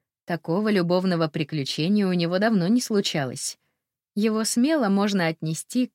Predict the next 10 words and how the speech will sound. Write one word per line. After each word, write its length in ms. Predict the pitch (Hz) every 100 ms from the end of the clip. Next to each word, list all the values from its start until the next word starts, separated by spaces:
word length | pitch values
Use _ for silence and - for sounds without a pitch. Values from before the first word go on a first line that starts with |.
| _
категории 720 | 220 214 208 180 214 208 196
незабываемых. 1120 | 196 202 202 202 185 185 147 120 120 - - _ _ _ _ _ _ _ _ _
А 80 | 156
что 200 | 143 -
ещё 380 | 170 160 - 156
родители 640 | 147 143 180 262 - 254
скажут? 840 | 247 - 233 220 208 190 185 - - _ _ _ _ _ _ _
То 120 | 185
есть 340 | 170 151 - -
отец. 640 | 247 - 147 107 - -